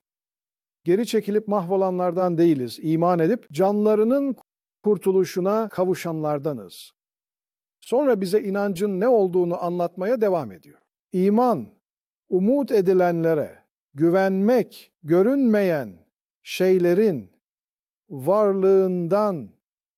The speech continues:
emin olmaktır." Görülmeyen, var olanların çoğunu göremeyiz. Tanrı ruhtur.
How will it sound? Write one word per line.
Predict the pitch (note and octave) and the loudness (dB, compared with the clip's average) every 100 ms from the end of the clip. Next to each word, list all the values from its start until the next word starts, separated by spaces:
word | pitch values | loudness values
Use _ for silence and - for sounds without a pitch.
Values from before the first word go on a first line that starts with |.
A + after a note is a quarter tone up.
| _ _ _ - | _ _ _ -6
emin | F3 E3+ F3+ G#3 E3 G2+ F#2 _ _ - | -4 0 0 0 -2 -6 -16 _ _ -4
olmaktır." | F3 E3 D#3+ F3+ - - F2 - _ _ _ _ _ _ _ _ _ | -2 -2 -2 -4 -4 -14 -20 -20 _ _ _ _ _ _ _ _ _
Görülmeyen, | - F#3 C4 D#4+ A3 D3+ G#2 D#3+ C#3 _ _ _ _ _ _ _ _ _ _ | 0 2 2 2 0 -4 -8 -18 -20 _ _ _ _ _ _ _ _ _ _
var | C3 C#3+ A3+ B3 | -6 0 2 4
olanların | G#3+ F#3+ F3 D#3 C#3 D#3 A3 G#3 | 4 2 0 -2 -4 -4 -8 -12
çoğunu | - A3 A3+ F#3 D#3 D3+ G#3+ _ _ _ _ _ | -2 4 4 4 0 -6 -10 _ _ _ _ _
göremeyiz. | E3+ G#3+ A#3 A#3 D3 A#2+ - - - _ _ _ _ _ _ _ _ _ _ _ _ _ _ _ _ _ _ _ _ - | 0 2 4 2 -2 -6 -18 -20 -20 _ _ _ _ _ _ _ _ _ _ _ _ _ _ _ _ _ _ _ _ -8
Tanrı | E3 F#3 F#3 F#3 | -4 0 2 2
ruhtur. | G3 E3 - - - _ | 2 0 -6 -20 -20 _